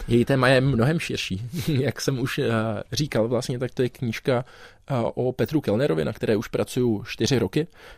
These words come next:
A ta knížka jde od Ruska přes Slovensko, Česko, Balkán až do Spojených států. A jsou to takové jako <laughs> alternativní historie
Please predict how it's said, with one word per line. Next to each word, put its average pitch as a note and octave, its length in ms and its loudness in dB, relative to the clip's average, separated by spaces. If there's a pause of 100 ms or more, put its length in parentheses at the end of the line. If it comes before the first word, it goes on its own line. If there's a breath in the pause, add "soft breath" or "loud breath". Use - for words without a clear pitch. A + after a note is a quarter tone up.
A G#2 380 4
ta - 120 -2
knížka A#2 440 0
jde A2 340 6 (100)
od A2 180 0
Ruska A2+ 720 4 (100)
přes - 200 -4
Slovensko, A2+ 880 4
Česko, G#2 640 0
Balkán G#2 640 2
až A2+ 140 -2
do A#2 100 -2
Spojených A2 420 0
států. A2 480 4 (420 loud breath)
A - 80 -2
jsou G#2+ 160 2
to A2 100 2
takové A2 360 4
jako - 240 2 (240)
<laughs> - 600 -2
alternativní A2 760 6
historie A2 680 8